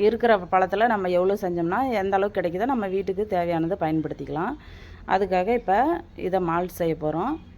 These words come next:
வாங்க, இந்த பழத்தை உளிச்சிட்டு நம்ம சின்ன சின்னதா கட் பண்ணி நாம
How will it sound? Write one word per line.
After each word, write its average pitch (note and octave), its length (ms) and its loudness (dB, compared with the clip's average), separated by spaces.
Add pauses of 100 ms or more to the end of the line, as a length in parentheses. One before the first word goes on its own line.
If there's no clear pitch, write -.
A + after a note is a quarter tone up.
(140)
வாங்க, F#3 340 0
இந்த F#3+ 180 -4
பழத்தை E3+ 320 -2
உளிச்சிட்டு E3 440 -4
நம்ம G#3 200 -2
சின்ன E3+ 200 -4
சின்னதா E3+ 280 -4
கட் D#3 220 -6
பண்ணி F3 220 -4 (640)
நாம G#3 260 4